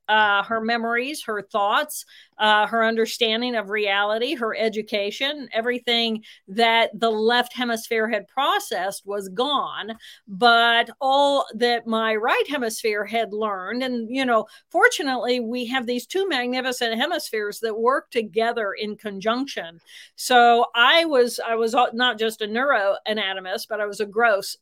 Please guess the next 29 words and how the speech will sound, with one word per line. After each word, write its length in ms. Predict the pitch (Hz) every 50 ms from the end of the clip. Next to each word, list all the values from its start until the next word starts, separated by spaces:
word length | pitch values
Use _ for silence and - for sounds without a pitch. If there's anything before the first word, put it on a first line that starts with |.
| _
anatomist. 640 | - 214 220 208 196 180 180 175 170 185 226 226 -
So 180 | - 233 214 208
I 340 | 196 175 208 202 208 190 185 -
taught, 360 | - 233 220 208 190 165 - _ _ -
um, 480 | 214 208 202 190 190 185 180 175 151 - 202 185 _ -
a 120 | 208 202
cadaver 460 | 196 - - 233 220 240 277 277 247 190
lab. 400 | 180 170 160 165 185 214 226 220 - - - - - _ _ _
And 360 | - 240 233 233 233 233 233 226
I 180 | 220 233 226
love 640 | 233 233 269 320 349 302 262 247 233 226 220 214 - -
the 200 | 208 208 226 220
human 340 | 220 - 285 262 233 220 214
body. 420 | 254 311 320 247 180 165 151 160
I 40 | 202
mean, 160 | 220 214 208
it's 240 | 214 214 208 - -
just 240 | 233 226 214 - -
this 240 | 220 214 214 -
magnificent 680 | 214 220 214 208 208 220 247 262 277 269 - 214 185 185
thing. 420 | - 285 302 254 208 180 175 180 170 -
And 280 | 226 214 214 220 220 214
so 340 | - - 240 233 226 220 220 -
even 580 | 285 311 349 403 381 349 269 240 233 233 233 226 - _ - - _ _
within 420 | 220 226 247 247 233 240 233 233 240
months 380 | 262 320 370 339 240 220 -
after 320 | 247 226 214 208 - 226 220
my 160 | 220 208 208
stroke, 560 | 208 - - - - 302 320 285 226 - -